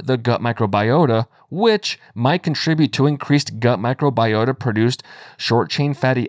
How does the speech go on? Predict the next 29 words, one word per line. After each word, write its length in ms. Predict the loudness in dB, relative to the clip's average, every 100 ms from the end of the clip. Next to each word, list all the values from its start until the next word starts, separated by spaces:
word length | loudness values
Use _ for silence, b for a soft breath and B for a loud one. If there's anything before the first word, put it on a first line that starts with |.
| -4
acids 680 | -2 0 -2 -2 -2 -4 -10 b _
and 120 | -4
strengthen 440 | -2 0 0 0 -2
the 80 | 0
gut 340 | 0 0 0
barrier 460 | 2 2 2 0 0
with 340 | -4 -4 -6
decreased 520 | -2 -2 0 0 0
uremic 480 | 0 0 0 0 -2
toxins 480 | -2 -2 0 -4 -4
and 220 | -4 -4 -4
endotoxins. 1080 | 0 2 4 4 0 -6 -6 -10 -12 -14 -16 b b b b b b b _
Directly 400 | 4 6 4 -2
targeting 500 | -2 -2 0 2 2
the 80 | 2
kidney 460 | 0 0 0 0 0
in 160 | 0
adult 460 | 2 2 2 0 -2
humans 280 | 0 0 0
requires 460 | -2 0 2 0
penetration 800 | -2 -4 -2 0 2 0 0 -4 B B B B
of 400 | 0 2 4 0 -2
the 140 | -2 -2
photobiomodulation 1160 | 0 2 2 2 2 2 0 2 0 0 -2
through 120 | -2
skin, 500 | -2 0 0 2 0 -4 _ _
muscle, 580 | 0 0 2 2 0 0 b -8
some 300 | -2 0 4
bone, 380 | 4 4 2